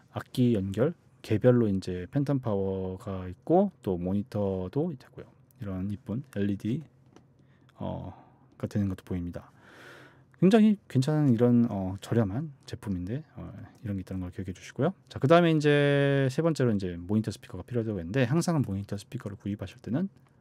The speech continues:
쌍으로, 페어로 구입을 하셔야 됩니다. 가끔 하나를 구매하고 또 두 개를 구입하셔서 배송이 뭐 배송비 두 배로 든 경우가 가끔 있긴 하거든요. 그래서 이제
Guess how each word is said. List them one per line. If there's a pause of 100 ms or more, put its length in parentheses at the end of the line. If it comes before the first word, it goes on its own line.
(500)
쌍으로, (720)
페어로
구입을
하셔야
됩니다.
가끔
하나를
구매하고
또
두
개를
구입하셔서 (460)
배송이
뭐
배송비
두
배로
든
경우가
가끔
있긴
하거든요.
그래서
이제